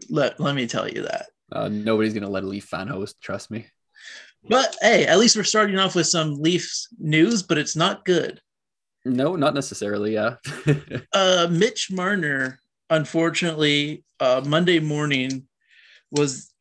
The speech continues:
Speaker 1: was it Monday night?
Speaker 2: I think it, I don't know when it was, so let's just say Monday.
Speaker 1: Yeah,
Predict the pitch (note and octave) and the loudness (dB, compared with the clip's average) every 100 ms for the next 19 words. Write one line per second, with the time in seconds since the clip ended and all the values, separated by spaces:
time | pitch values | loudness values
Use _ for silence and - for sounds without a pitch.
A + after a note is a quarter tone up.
0 | - D#3+ D#3 D3+ D#3+ F#3 F3+ D3+ C#3+ G3 | -12 -6 -6 -4 -2 2 2 2 -2 -2
1 | F4 - _ _ _ _ _ _ _ _ | -6 -12 _ _ _ _ _ _ _ _
2 | - _ _ _ _ _ _ - A#2+ D#3 | -20 _ _ _ _ _ _ -4 0 0
3 | D3 F3 A#2+ B2 D#3 C#3+ C3+ B2 A#2 A2+ | 2 2 2 2 2 2 2 2 0 -2
4 | F#2 F#2+ F2 - - G2+ A2 - - - | -4 -8 -8 -10 -6 -4 -4 -6 -6 -4
5 | G#2 F#2+ F#2 F2 F2 - - E3+ C3 | -4 -4 -6 -10 -16 -20 -2 0 0